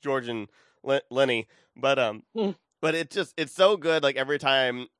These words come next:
Speaker 1: I see you guys in the Pro Room, or just, like, l-, or, uh, <laughs> Marky, I guess we can talk about
Speaker 2: <laughs>
Speaker 1: last year, um, where we were trying to sneak in,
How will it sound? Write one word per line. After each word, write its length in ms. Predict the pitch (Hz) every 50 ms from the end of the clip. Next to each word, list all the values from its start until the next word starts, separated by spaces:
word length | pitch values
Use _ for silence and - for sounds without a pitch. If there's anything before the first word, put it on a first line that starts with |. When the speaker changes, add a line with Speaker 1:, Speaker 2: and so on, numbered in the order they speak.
| _ _ _ _ _
Speaker 1:
I 140 | - 123 127
see 160 | 120 - 139
you 180 | 135 131 135 139
guys 420 | 127 139 135 131 131 131 127 120
in 60 | 123 127
the 80 | 120
Pro 200 | - - 123 120
Room, 280 | 123 120 117 110 107 107 101
or 120 | 120 120
just, 180 | 117 127 - -
like, 200 | 135 123 117 -
l-, 140 | - 147 147 -
or, 360 | 143 139 139 135 131 135 -
uh, 240 | 131 131 127 123 - - - - - - -
<laughs> 240 | - - _ -
Marky, 420 | - 180 165 165 175 165 - 175 156
I 20 |
guess 180 | 151 165 175 165
we 100 | 180 175
can 100 | 156 143
talk 200 | - - - -
about 240 | 147 359 - - 120
Speaker 2:
<laughs> 0 |
Speaker 1:
last 360 | - 202 302 - - - -
year, 260 | 135 120 113 113 113 - - - - - - - _ -
um, 500 | 135 139 131 127 127 127 143 147 135 - -
where 180 | 131 131 135 135
we 120 | 147 151
were 120 | 151 151
trying 200 | 143 - 156 151
to 60 | 143 131
sneak 360 | - - 156 165 160 143 165
in, 340 | 151 147 147 143 143 139